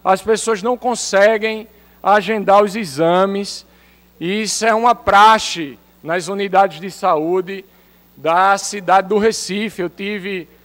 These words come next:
a oportunidade de, junto com o vereador Tadeu Calheiros, de visitar a unidade de saúde no Alto da Brasileira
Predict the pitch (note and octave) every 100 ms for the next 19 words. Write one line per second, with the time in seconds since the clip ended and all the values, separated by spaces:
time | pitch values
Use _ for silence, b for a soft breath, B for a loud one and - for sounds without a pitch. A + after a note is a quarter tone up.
0 | b E3 F#3 F#3 F#3 F#3+ G3 E3 F#3 G3
1 | F3 C#3 F#3 G3+ - G3 F3+ F#3 F#3 E3+
2 | E3 F3 E3 D3 b b b _ F3 F3+
3 | F#3+ G#3 F#3 E3+ D#3+ F3+ G3 F#3+ F3 -
4 | - F3 G3 G#3 G3 B3 - E3+ F#3+ G3
5 | F#3+ F#3 F3+ F3+ - F3 D#3+ D#3+ F#3 F#3
6 | G3 - b b - F#3+ G#3+ G3 G#3+ A#3
7 | A3+ G#3 G#3+ G3+ A3 F3 F#3 E3 F#3 G3+
8 | G3+ G3+